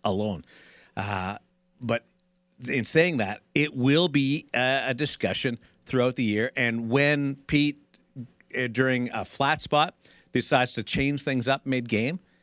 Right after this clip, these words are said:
uh, everybody's gonna go, "Ah, they finally did it." But I, <laughs> I see it staying the same,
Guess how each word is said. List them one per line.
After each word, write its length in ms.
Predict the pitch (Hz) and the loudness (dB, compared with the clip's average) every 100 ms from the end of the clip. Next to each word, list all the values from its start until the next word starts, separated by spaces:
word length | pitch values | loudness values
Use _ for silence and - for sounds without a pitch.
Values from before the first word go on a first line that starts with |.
| _ _ - | _ _ -4
uh, 380 | 113 110 110 120 | 0 2 2 0
everybody's 340 | 127 131 120 | 0 0 -2
gonna 140 | - 117 | -2 0
go, 80 | |
"Ah, 260 | 156 180 143 - - - _ | 4 4 2 -8 -18 -20 _
they 120 | 101 | -4
finally 360 | - 131 143 135 | 2 2 2 2
did 160 | 117 | 2
it." 200 | 101 - - _ _ _ _ _ _ - | 0 -4 -18 _ _ _ _ _ _ 2
But 200 | 127 151 | 2 4
I, 160 | 147 - 180 - 190 - 214 - 226 | 4 4 2 0 -2 2 2 2 2
<laughs> 1200 | - 226 - 233 - 214 - 208 - _ _ _ | 2 0 0 0 0 -2 -2 -6 -8 _ _ _
I 160 | 131 180 | -2 0
see 260 | - 190 | 0 2
it 120 | 165 - | 2 0
staying 360 | - 147 139 | -2 0 0
the 60 | 127 | 0
same, 360 | 120 135 160 | 0 0 -2